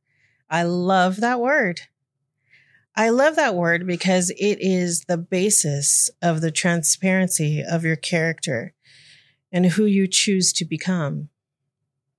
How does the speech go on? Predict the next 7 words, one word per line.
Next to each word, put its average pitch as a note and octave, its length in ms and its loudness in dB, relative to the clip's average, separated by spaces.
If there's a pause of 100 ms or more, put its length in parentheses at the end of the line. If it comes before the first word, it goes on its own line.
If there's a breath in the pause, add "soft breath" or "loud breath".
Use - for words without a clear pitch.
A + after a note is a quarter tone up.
(800)
Choose. C#3+ 720 0 (720)
I D3+ 120 0
love E3 220 2
that D#3 180 2
word D#3 160 2
as D3+ 180 0
well, D3 400 -2